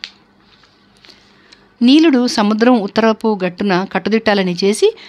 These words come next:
వానర సేనను విడియించాడు. మైందుడు, ద్వివిధుడు తరచు చుట్టూ తిరుగుతూ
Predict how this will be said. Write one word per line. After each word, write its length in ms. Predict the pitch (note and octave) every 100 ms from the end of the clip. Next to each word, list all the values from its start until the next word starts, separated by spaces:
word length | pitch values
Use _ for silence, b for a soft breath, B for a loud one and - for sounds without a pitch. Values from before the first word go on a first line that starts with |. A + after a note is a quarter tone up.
| B B
వానర 320 | G3 G#3+ A#3+
సేనను 320 | C4 G#3 G3+
విడియించాడు. 560 | G#3+ F#3+ F3+ E3 D3+ C#3+ - B B A3
మైందుడు, 400 | A3+ A3 G#3+ G#3+
ద్వివిధుడు 500 | G3+ G#3 G3+ G#3 A3+ B B -
తరచు 260 | A3 A3+ B3 A3
చుట్టూ 180 | A3+
తిరుగుతూ 500 | A#3+ A3 A3+ A#3 A3